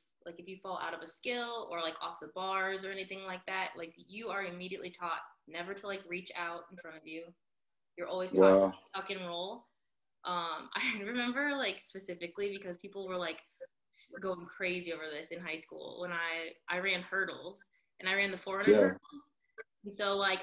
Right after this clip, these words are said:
Speaker 1: I think I was coming around to the two hundred.
Speaker 2: Did they have to, did they have to decrease the height on those?
Speaker 1: No, thank you very much.
Speaker 2: <laughs>
Speaker 1: Um, anyway, I was coming around on the two hundred.
Speaker 2: Sorry, guys. <laughs>
Speaker 1: I hit,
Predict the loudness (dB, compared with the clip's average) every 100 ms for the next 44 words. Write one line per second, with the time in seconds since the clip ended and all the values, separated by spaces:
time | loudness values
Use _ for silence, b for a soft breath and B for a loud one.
0 | -2 -2 0 0 0 -4 -6 -4 -2 -2
1 | -2 -6 -8 -6 -6 0 6 12 12 12
2 | 12 12 12 10 6 -2 0 4 6 6
3 | 4 0 -2 -2 -2 -2 -2 2 2 2
4 | -2 -4 -8 _ _ _ _ _ -14 -8
5 | -6 -8 -14 _ -18 -18 -16 -18 -18 -16
6 | -18 -14 -12 6 8 10 10 8 4 4
7 | 0 2 0 -2 0 4 6 8 6 4
8 | 4 6 8 6 6 4 6 6 6 2
9 | 2 8 8 8 4 2 0 2 2 4
10 | 6 8 8 6 4 2 0 -8 4 6
11 | 6 2 4 4 4